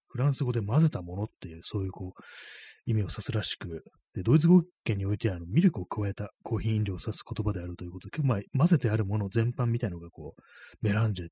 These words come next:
ていうね、ことらしいですね。なるほどっていうね、ところで。えー、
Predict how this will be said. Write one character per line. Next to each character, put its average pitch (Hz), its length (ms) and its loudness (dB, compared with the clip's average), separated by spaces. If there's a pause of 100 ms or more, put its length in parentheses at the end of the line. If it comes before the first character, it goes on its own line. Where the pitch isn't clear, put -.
て 90 100 -8
い 85 60 -6
う 87 40 -6
ね、 90 340 -4
こ - 80 -2
と - 120 4
ら 87 100 -10
し - 180 -4
い 82 40 -8
で - 100 -18
す - 180 -14
ね。 85 80 -10
な 82 160 -14
る 98 80 -2
ほ 101 120 -4
ど 98 100 -2
っ - 20 -6 (100)
て - 80 -16
い - 40 -16
う - 20 -20
ね、 - 60 -20 (160)
と - 80 -16
こ - 120 -10
ろ 82 60 -14
で。 - 80 -20 (4000)
え 92 140 -6
ー、 92 40 -10